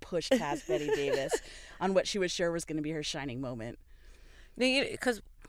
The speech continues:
Speaker 2: since they thought that they were so old, like, for their time, but I, I saw that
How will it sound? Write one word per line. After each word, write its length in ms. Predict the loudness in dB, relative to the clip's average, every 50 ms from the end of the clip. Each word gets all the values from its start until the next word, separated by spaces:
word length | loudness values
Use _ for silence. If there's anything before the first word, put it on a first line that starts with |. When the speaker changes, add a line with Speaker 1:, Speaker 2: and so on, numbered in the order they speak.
| -20 -18
Speaker 2:
since 300 | -14 -10 -10 -10 -8 -10
they 200 | 0 6 6 6
thought 240 | 8 6 4 2 4 2
that 120 | 2 4
they 100 | 6 6
were 120 | 6 4
so 240 | 2 4 6 6 6
old, 440 | 6 8 8 10 10 8 6 6 4
like, 200 | 2 2 2 0 -4 -18 -20 -20 -20 -20 -20 -20 -20 -20 -20 -20 -20 -20 -20 -20 -20 -20 -20 -20 -4
for 180 | 2 4 4 6
their 200 | 8 8 8 8
time, 260 | 6 6 4 4 6
but 240 | 8 6 6 6 4
I, 240 | 0 -4 -8 -6 -6
I 20 |
saw 160 | -2 0 2 0
that 100 | 0